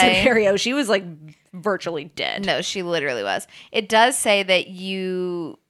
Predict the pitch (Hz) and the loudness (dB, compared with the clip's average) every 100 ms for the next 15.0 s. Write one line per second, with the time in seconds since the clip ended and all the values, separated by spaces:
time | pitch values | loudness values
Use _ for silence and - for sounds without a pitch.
0 | _ 185 214 226 233 196 214 262 240 214 | _ -2 0 -2 0 0 2 2 6 6
1 | 208 208 214 220 202 202 190 180 185 190 | 6 4 2 0 -4 -4 -2 -2 -4 -8
2 | 190 180 - 190 185 196 190 175 180 - | -6 -6 -4 -2 -2 -2 -2 -4 -4 0
3 | 170 170 175 175 165 165 - - 165 165 | 0 0 -6 -8 -4 -4 -4 0 4 6
4 | 170 180 180 175 165 156 123 135 170 - | 4 0 -2 -4 -4 -4 -2 -2 -6 -10
5 | 170 165 165 165 - 185 _ 190 196 185 | -12 -8 -8 -8 -10 -16 _ -6 -2 -2
6 | 175 160 156 160 131 151 160 151 - 165 | -4 -4 -6 -2 -2 -4 -6 -6 -6 -6
7 | 143 - 135 113 - 95 117 156 233 254 | -6 -6 -10 -12 -10 -8 -8 -8 -4 0
8 | 196 180 190 285 202 160 151 202 226 175 | 0 0 -4 -2 -2 0 0 -2 -12 -14
9 | 175 _ _ _ 330 508 - 523 403 - | -18 _ _ _ -2 0 -2 -4 -6 -6
10 | 220 - 302 220 226 233 220 208 180 185 | -8 -8 -10 -10 -10 -10 -12 -10 -12 -12
11 | 170 165 185 - _ _ _ _ _ _ | -10 -10 -10 -16 _ _ _ _ _ _
12 | _ _ - 156 - 226 - 294 262 - | _ _ -10 -10 -6 -2 2 2 2 0
13 | - - - - - 214 190 185 202 156 | -2 -2 -8 -10 -10 -6 -6 -6 -6 -6
14 | 180 226 185 156 165 180 165 170 175 - | -8 -10 -10 -8 -8 -8 -8 -6 -6 -10